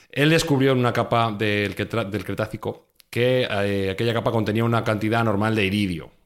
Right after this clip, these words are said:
un metal, un metal que es tierra rara y que generalmente se encuentra en los meteoritos, con lo cual enlazó una cosa con la otra y propuso la idea para explicar las circunstancias de la extinción de los dinosaurios.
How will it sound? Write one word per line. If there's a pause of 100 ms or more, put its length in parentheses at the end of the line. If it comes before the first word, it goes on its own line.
un
metal,
un
metal
que
es
tierra
rara (240)
y
que
generalmente
se
encuentra
en
los
meteoritos,
con
lo
cual
enlazó
una
cosa
con
la
otra (440)
y
propuso
la
idea
para
explicar
las
circunstancias
de
la
extinción
de
los
dinosaurios.